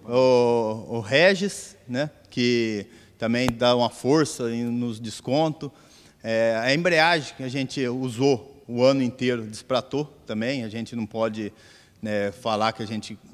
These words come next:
usou o ano inteiro, então teve sempre ali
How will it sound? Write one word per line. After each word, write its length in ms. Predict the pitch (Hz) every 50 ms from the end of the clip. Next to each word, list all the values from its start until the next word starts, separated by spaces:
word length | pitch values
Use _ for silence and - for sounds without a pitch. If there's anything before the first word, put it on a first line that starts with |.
| - 127 107 104
usou 360 | - 120 107 104 117 117 117 113
o 40 |
ano 160 | 113 113 113 113
inteiro, 540 | 113 107 - - 110 113 123 143 143 131 117 110
então 380 | 101 - 113 113 123 127 117 - _ _ _ - -
teve 180 | 127 123 117
sempre 420 | 110 - - 131 131 135 131 - 120
ali 320 | 110 113 127 139 139 123